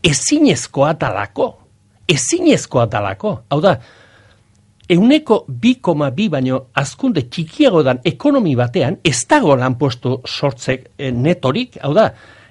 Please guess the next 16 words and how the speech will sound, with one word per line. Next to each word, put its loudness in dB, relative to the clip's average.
ezinezkoa -2
da -2
lanpostu 2
berria 0
sortzea, 0
bai, 0
lo-, -4
lo-, -6
eh, -6
sortuko -4
dira 0
ehun 0
mila 0
eta -2
deseingo -2
dira 0